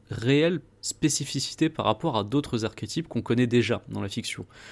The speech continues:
En fait, on pourrait le situer quelque part entre la figure du journaliste d'investigation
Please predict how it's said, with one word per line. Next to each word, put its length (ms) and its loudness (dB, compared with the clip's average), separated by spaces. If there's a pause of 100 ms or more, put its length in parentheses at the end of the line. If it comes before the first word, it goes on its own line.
(380)
En 60 2
fait, 220 6
on 100 4
pourrait 180 4
le 60 4
situer 320 0
quelque 240 2
part 240 0
entre 180 -2
la 80 6
figure 400 2
du 160 -4
journaliste 420 0
d'investigation 920 0